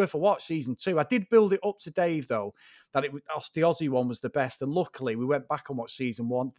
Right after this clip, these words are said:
and recorded again, and that is by far the better season. But it's definitely worth watchable, Jem. Anyway, she's put, and now for my suggestion. Now, Dave, you're gonna have to step in on this. The new season of one of the world's greatest, trashiest reality shows is starting next month, and I am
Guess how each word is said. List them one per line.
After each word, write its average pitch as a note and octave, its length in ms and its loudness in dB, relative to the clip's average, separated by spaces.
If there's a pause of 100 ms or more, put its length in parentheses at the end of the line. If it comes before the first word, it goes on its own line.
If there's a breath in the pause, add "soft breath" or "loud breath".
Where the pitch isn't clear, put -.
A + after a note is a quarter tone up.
(120)
and A#2+ 100 -8
recorded B2 500 -4
again, A2 200 -4
and A2+ 100 -4
that A#2+ 160 -4
is G#2 120 -20
by G#2 200 -8
far G2+ 480 -8 (400 soft breath)
the A2 80 -10
better A2+ 180 -4
season. A2+ 380 -10
But F3 100 -2
it's F#3+ 120 -4
definitely A#3+ 320 0
worth F#3 280 0
watchable, C#3 400 -2
Jem. A2+ 280 -6 (320)
Anyway, E3+ 320 4 (360 soft breath)
she's E3+ 140 -6
put, - 180 -2
and E3 140 2
now F#3+ 160 2
for - 140 -6
my F#3 160 2
suggestion. D3+ 580 -2
Now, B2+ 120 2
Dave, C3+ 280 2
you're C#3 160 0
gonna B2+ 160 -4
have A2+ 140 -8
to - 100 -18
step - 300 -6
in A#2+ 80 -2
on A2 120 -6
this. G#2 200 -12 (300 loud breath)
The D3 80 0
new A3+ 200 6
season G3+ 460 0
of C#3 80 0
one C#3+ 100 4
of C#3 40 4
the C#3 60 2
world's C#3 220 4
greatest, F#3 580 -2
trashiest E3 460 -4 (340)
reality D#3+ 440 0
shows A#2+ 320 0
is - 80 -10
starting C#3+ 400 -2
next C3+ 240 -8
month, C3 260 -4
and D3 140 -2
I D3 40 0
am D3 140 -4